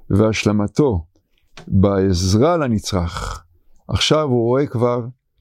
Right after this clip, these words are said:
את הברכה שיש במעשיו.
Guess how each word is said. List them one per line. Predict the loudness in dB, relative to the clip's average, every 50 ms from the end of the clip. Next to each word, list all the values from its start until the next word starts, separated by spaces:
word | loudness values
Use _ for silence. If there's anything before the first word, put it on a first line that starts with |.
| _ _ _ _ _ 0 0
את | 0 0 0 0
הברכה | 0 0 -2 -2 -2 -2 -2 -2 -2 -2 -2 0 0 0 0 -2 0 0 0 0 0 -2
שיש | -4 -2 -2 0 0 0 0 -2 -4 -6 -10 -12 -14 -16 _ _ _ _ _ _ _ -20 -6 0
במעשיו. | 2 2 4 4 2 0 0 0 0 2 2 2 2 0